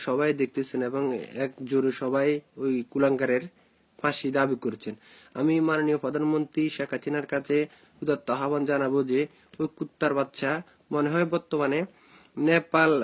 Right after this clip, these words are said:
ও বলতেছে নেপালে আছে, আমার মনে হয় নেপাল নয়, ইন্ডিয়াতে আছে, ইন্ডিয়াতে ওরে প্রোটেকশন দিতেছে।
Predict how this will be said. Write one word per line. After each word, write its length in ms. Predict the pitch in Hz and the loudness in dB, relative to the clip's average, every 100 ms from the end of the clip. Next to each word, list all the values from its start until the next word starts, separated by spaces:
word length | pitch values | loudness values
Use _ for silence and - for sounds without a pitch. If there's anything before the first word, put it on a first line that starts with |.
| 127 | 2
ও 80 | 165 | 2
বলতেছে 560 | 180 196 - 190 180 208 | 2 0 2 0 2 2
নেপালে 400 | 202 196 175 156 | 2 2 2 2
আছে, 240 | 143 - 151 | 2 0 -2
আমার 220 | 139 156 175 | 0 0 0
মনে 160 | 170 | 0
হয় 120 | 160 170 | 2 2
নেপাল 260 | 170 147 139 | 2 0 2
নয়, 160 | 143 151 | 2 2
ইন্ডিয়াতে 380 | 147 147 151 127 | 2 2 2 2
আছে, 240 | 117 - 151 160 135 | 0 -2 -4 -4 -6
ইন্ডিয়াতে 440 | 127 131 135 143 147 160 - - - - | 0 0 0 2 2 0 -8 -20 -18 -6
ওরে 220 | 135 139 143 151 - | 0 2 2 0 -4
প্রোটেকশন 380 | - 135 - 147 | -2 -2 0 -4
দিতেছে। 380 | 139 135 120 135 | -2 -2 -4 -4